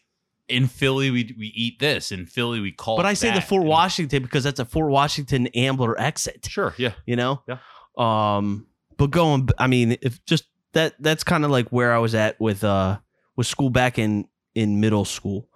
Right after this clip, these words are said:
Speaker 2: because I was, I was a Boy Scout, you know, I mean, it's kind of like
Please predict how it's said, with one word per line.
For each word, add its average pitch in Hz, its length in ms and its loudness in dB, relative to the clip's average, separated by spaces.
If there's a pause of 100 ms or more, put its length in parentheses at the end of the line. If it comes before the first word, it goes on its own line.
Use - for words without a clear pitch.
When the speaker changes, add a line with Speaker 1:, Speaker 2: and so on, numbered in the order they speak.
(260)
Speaker 2:
because 107 280 -2
I 107 100 2
was, 110 280 0 (120)
I 104 240 0
was 101 300 0
a 101 280 2
Boy 127 200 4
Scout, 107 480 2
you 104 80 0
know, 98 180 0
I 98 40 0
mean, 98 180 0
it's 95 140 -4
kind 101 200 -6
of 98 100 -4
like 98 300 -2